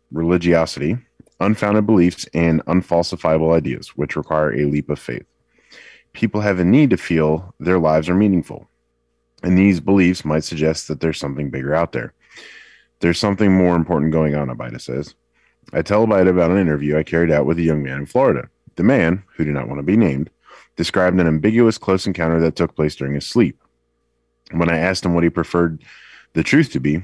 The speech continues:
a real encounter or merely a vivid dream, the young man said he would prefer it to be true because that would mean he was special. I can imagine being a protagonist in an alien abduction story seems pretty meaningful,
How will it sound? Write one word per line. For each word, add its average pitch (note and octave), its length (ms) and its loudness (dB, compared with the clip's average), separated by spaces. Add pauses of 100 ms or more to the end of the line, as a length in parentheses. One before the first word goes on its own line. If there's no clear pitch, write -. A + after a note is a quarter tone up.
(140)
a D2+ 80 -6
real F2 220 2
encounter E2 480 0
or D#2 180 0
merely D#2+ 360 4
a D2+ 60 2
vivid D2+ 260 -2
dream, G2 420 4
the E2 100 0
young F#2 220 2
man F#2 180 2
said E2+ 160 -2
he F2 80 4
would D#2+ 80 0
prefer E2+ 320 -2
it D#2 60 -2
to E2 80 -6
be G2 100 2
true D2 240 0
because D2 320 -2
that C#2+ 140 -2
would C#2+ 100 -2
mean D2 220 0
he C2+ 140 -6
was C#2+ 320 -6
special. - 460 -6 (1300)
I D2+ 80 -2
can F#2 200 0
imagine A2 480 4
being G2 460 4
a E2 140 0
protagonist F2+ 680 0
in E2 60 4
an D#2 120 0
alien F2 320 4
abduction D2 400 -2
story C#2+ 340 -6
seems D2+ 300 -6
pretty F#2+ 240 0
meaningful, G2 520 2